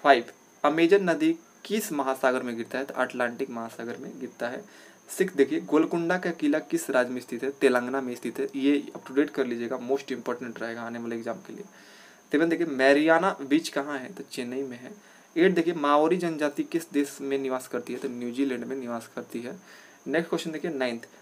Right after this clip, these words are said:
अंतर्राष्ट्रीय Red Cross की स्थापना किस वर्ष हुआ था? तो अठारह सौ तिरसठ में Henry Dunant के द्वारा हुआ था।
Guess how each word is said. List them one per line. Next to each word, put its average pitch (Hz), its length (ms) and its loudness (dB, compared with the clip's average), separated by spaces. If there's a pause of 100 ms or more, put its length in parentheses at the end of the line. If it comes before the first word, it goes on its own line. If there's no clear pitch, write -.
(100)
अंतर्राष्ट्रीय 160 500 4
Red 165 280 2
Cross 160 260 0
की 151 160 -2
स्थापना 147 380 -4
किस - 360 -8
वर्ष 135 280 -4
हुआ 120 100 -4
था? 135 180 -6
तो 143 160 -14
अठारह 127 460 -2 (440)
सौ 143 60 2
तिरसठ 139 440 -4
में 160 200 -6 (540)
Henry 139 240 4
Dunant 135 440 0
के 139 120 0
द्वारा 120 240 0
हुआ 117 200 -4
था। - 260 -12